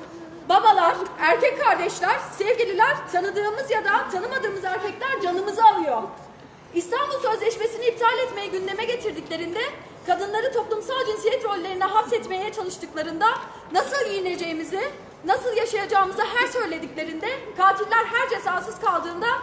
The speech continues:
erkek egemenliği bu kenti bu, ve bu memleketi kap-, kuşatıyor. İktidarın kadın düşmanı politikalarının arkasına alan erkekler işledikleri cinayetlerin üstünü intihar diyerek, kaza diyerek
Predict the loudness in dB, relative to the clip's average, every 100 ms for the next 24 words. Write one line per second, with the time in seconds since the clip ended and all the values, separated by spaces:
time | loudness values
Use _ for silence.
0 | -6 -14 -2 2 4 4 4 2 4 2
1 | 2 0 2 4 2 4 0 0 -6 -14
2 | -8 -6 -6 -10 -14 -4 0 2 2 0
3 | -4 -4 -2 0 0 -2 -6 -2 -2 -2
4 | -2 -2 -6 -14 -16 -16 -14 -14 -10 -10
5 | -6 2 6 6 6 0 -2 0 0 -2
6 | -4 -4 -4 -4 -2 0 0 2 0 0
7 | -4 0 0 2 0 -2 -4 -2 0 0
8 | -4 -12 -8 0 2 2 2 0 2 2
9 | 2 2 0 -2 -4 -6 -8 -6 -4 2
10 | 2 2 0 -2 -4 -6 -14 -18 -2 0
11 | 2 4 2 0 -2 -2